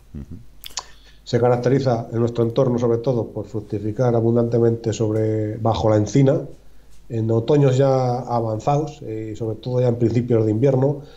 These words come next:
Speaker 2: Es una seta que le gusta mucho el, la humedad y el frío, por eso suele aparecer en esas, en esas épocas, caracterizada por los colores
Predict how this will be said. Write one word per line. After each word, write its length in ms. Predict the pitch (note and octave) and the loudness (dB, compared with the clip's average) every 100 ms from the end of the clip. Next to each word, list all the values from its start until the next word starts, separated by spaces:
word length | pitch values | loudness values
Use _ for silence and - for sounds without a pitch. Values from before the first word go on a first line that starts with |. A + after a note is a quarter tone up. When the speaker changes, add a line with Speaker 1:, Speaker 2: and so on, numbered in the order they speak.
| - A2 | -14 -4
Speaker 2:
Es 100 | A2+ | 0
una 160 | A#2+ | 2
seta 200 | A#2+ A#2 | 2 0
que 80 | A2 | -2
le 60 | A2 | -2
gusta 420 | A#2+ A#2+ B2 A#2+ | -2 -2 0 2
mucho 360 | A#2+ A#2 A#2+ A2+ | 2 0 2 2
el, 120 | A#2 | 4
la 80 | A2 | 4
humedad 420 | A2+ A#2 A#2+ A#2+ | 4 2 0 -2
y 200 | A2+ G#2+ | -2 0
el 120 | G#2 | -2
frío, 360 | - C3+ D3 - - - - - - - | 0 2 2 0 -12 -20 -20 -20 -16 -8
por 160 | G#2 | -6
eso 180 | G#2 G#2+ | -4 -2
suele 640 | A#2 A2 G#2+ G#2+ G#2+ G#2+ - - - | 0 0 0 0 -2 -4 -8 -16 -6
aparecer 480 | A2+ A2 G#2 A2+ G#2+ | -2 0 2 2 2
en 100 | G#2 | 0
esas, 580 | G#2 G#2 G#2 G2+ - - - | 0 0 0 -4 -12 -16 -6
en 120 | G#2+ | -4
esas 240 | G#2+ G#2 | -2 0
épocas, 540 | C#3 C3+ C3 C#3 D3+ - - - - - - | 0 2 0 0 -2 -6 -18 -20 -20 -18 -2
caracterizada 760 | A2+ A2 A#2+ A#2 C#3+ C#3+ C#3 | 0 2 2 4 4 4 2
por 280 | C#3 B2+ B2 | 0 -2 0
los 180 | B2+ B2 | -4 -4
colores 640 | B2+ C3 C3 B2 A#2 | -2 2 2 0 -4